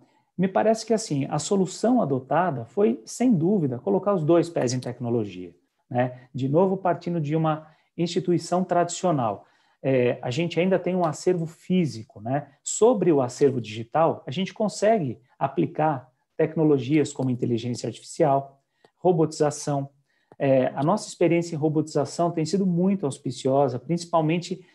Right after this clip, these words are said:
na lida de grandes volumes de processo. Eu cito aqui como exemplo a execução fiscal, que são processos que hoje correspondem ao nosso acervo de nove milhões de processos físicos,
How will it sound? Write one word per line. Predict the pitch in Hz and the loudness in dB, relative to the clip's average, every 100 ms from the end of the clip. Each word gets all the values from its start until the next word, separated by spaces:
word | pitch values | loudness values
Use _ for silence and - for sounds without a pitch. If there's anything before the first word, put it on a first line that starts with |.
| _ | _
na | 165 160 | -2 0
lida | 151 180 175 | 0 2 0
de | 156 | 0
grandes | 170 151 139 190 233 202 | -4 -2 2 4 4 2
volumes | 170 170 175 156 | 2 2 2 -2
de | |
processo. | 156 151 - 156 156 139 123 | -2 -2 0 0 0 -2 -6
Eu | |
cito | - 131 | -6 -4
aqui | 147 151 | -4 -4
como | 156 151 | -8 -8
exemplo | 131 160 165 | -4 -2 0
a | |
execução | 156 165 170 - 180 | 2 0 -2 -8 -6
fiscal, | 165 175 - 151 135 123 - _ _ _ | -6 -8 -4 0 0 -2 -10 _ _ _
que | - | -6
são | 165 214 226 | -2 0 2
processos | 190 156 - 180 196 147 | 2 0 4 4 4 -2
que | - - | -4 2
hoje | 170 214 160 | 4 4 2
correspondem | 170 143 135 - 180 175 120 110 _ _ - | -2 -2 0 2 2 2 -2 -10 _ _ -4
ao | 143 | 0
nosso | 160 226 226 | 2 2 0
acervo | 175 - 156 135 | -2 2 2 4
de | 127 131 | 0 2
nove | 151 170 | 2 2
milhões | 170 147 139 123 | 0 0 0 -2
de | |
processos | 117 131 - 120 - - | -4 -6 -4 -8 -8 -8
físicos, | - 196 147 - 120 - | -2 0 -2 -8 -14 -18